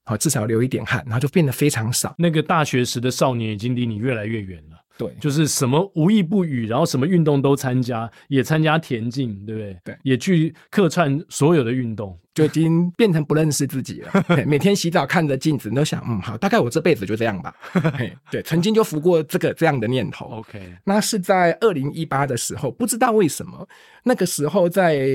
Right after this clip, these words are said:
Speaker 1: 脸书上的朋友们，诶，发现东一个去参加铁人赛，
Speaker 2: <laughs>
Speaker 1: 西一个去泳渡日月潭，然后就觉得，“嗯，到底我有没有机会可以完成？”
Speaker 2: 嗯。
Speaker 1: 不过好像完成这个头衔也不错，对，
Speaker 2: 嗯。
Speaker 1: 我最爱慕虚荣了，好啊，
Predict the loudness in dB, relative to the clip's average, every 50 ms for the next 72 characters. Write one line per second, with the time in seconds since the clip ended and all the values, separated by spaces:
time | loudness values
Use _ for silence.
0 | 0 0 -2 -4 -4 -4 -4 -4 -2 0 0 0 -2 -4 -6 -8 -8 -10 -14 _
1 | _ _ -4 0 2 2 2 2 0 -4 -8 -12 -14 -18 _ _ _ -2 0 0
2 | 0 -2 -6 _ _ _ -4 -4 -2 0 2 0 0 0 -4 _ _ _ 0 0
3 | 2 -2 0 2 0 0 0 -2 -6 -2 0 -2 0 0 -2 -4 -4 -4 -4 -4
4 | -2 -2 0 2 4 4 4 4 4 4 4 4 4 4 4 4 4 4 6 6
5 | 4 4 2 2 2 2 2 2 0 0 0 -2 -2 0 0 0 0 2 2 2
6 | 0 2 0 0 0 2 2 0 0 2 -2 0 0 2 2 2 2 2 2 2
7 | 2 2 2 0 -2 -6 -20 -20 -20 _ _ -4 -2 0 0 -2 -2 -2 -2 -4
8 | -4 -2 -2 -2 0 0 2 2 2 2 2 2 2 2 0 -2 -2 -4 -4 -2
9 | 0 0 0 -2 -2 -4 -4 -2 -2 -2 -2 -2 -4 -4 -4 -4 -4 -4 -4 -2
10 | -4 -4 -6 -6 -6 -8 -8 -10 -10 -14 -18 -14 -12 -4 -4 0 2 2 2 2
11 | 2 0 2 2 2 2 2 2 4 2 2 2 2 0 0 0 0 0 0 2
12 | 0 0 -2 0 -2 -2 -4 -4 -6 -8 -2 0 0 0 0 -2 -4 -4 -2 -2
13 | -2 0 2 2 2 4 2 2 2 0 0 -2 -2 -4 -2 -2 -2 -4 -6 -10
14 | -4 -4 -4 0 2 0 2 4 2